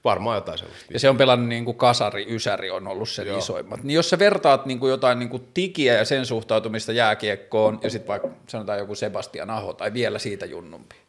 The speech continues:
Speaker 2: niin minkälaista kehitystä sä ajattelisit, tai minkälaista muutosta jääkiekkokulttuurissa on tapahtunut siinä kolmessakymmenessä vuodessa, mitä siihen mahtuu? Tai jopa neljäkymmentä?
Speaker 1: No onhan se ammattimaisempaa niinku urheilua,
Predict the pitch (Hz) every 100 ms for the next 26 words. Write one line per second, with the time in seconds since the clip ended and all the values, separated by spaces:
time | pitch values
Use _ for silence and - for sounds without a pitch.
0 | _ _ _ - _ 127 135 185 208 202
1 | 160 135 123 - 120 160 139 127 104 -
2 | 107 107 110 - 101 117 135 151 139 143
3 | 147 185 156 135 113 117 120 107 104 110
4 | 104 - 92 101 98 98 107 101 - 98
5 | - 92 - - 92 113 - 107 - 98
6 | - 78 82 90 87 90 98 87 87 85
7 | - _ _ _ _ _ _ _ _ _
8 | _ _ - 90 92 90 87 82 95 107
9 | - 110 107 101 104 98 92 85 87 85
10 | - _ - 82 80 78 78 - 76 76
11 | - 73 92 80 82 80 78 73